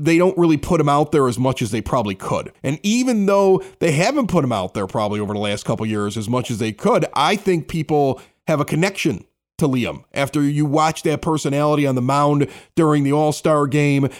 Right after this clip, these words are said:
when he's mic'd up, uh, whenever there's an interview with him, the, the smile is great. It, it just, he lights up a room. You can tell when he walks into it, 'cause I can't help but smile when he smiles into the camera. And so there's still a part, I think, as a fan that I think is completely normal for you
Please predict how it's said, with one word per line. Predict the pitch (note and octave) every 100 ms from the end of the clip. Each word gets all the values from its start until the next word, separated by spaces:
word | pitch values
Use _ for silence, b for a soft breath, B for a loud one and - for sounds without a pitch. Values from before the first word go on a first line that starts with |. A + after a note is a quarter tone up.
| B
when | C#3
he's | C3+ A#2+
mic'd | D3+ D3+ -
up, | D3+ C#3+ C#3+
uh, | C3+ B2+
whenever | C#3 D3 D#3
there's | D3+ C#3
an | D3+
interview | D#3+ C#3 D3+
with | D3 C#3+ C#3+
him, | C#3 C3+
the, | B2+ -
the | B2+
smile | - - D3+ E3 D#3+ C#3+
is | B2
great. | A2 C3 D#3 D#3 -
It, | B2+ A2
it | B2
just, | C3+ - - b b
he | D#3 D#3+
lights | D#3 E3+ -
up | F3+ -
a |
room. | C3+ D3 D#3+ D3
You | C3+
can | C3+ B2
tell | E3+ D#3+
when | D3 C3+
he |
walks | C3 C3+ C3
into | E3 E3
it, | D3+
'cause | D3+ B2 G#2 B B
I | D#3 F#3
can't | F#3+ E3+
help | C#3+ D3+
but | D3 C3
smile | C#3+ C#3+ C#3
when | C3+ B2
he |
smiles | C3 C3 B2+ B2 A2
into | A2+
the | G#2
camera. | - B2 A2 E2+ C2+ B B B
And | D3+ D3
so | - E3+ D#3+ C3+ B B
there's | A#2+ D#3 F#3 E3
still | - A#3+ A#3
a | F#3+
part, | - G#3+ G3+
I | D3+
think, | D#3+ D3+
as | D3 C#3+
a | C#3+
fan | E3+ D#3 C#3
that | B2
I |
think | A#2 D3
is | C#3
completely | - B2+ - E3 - C#3+
normal | D3 E3+ D#3 C3+
for | C3
you | A#2 G#2 G2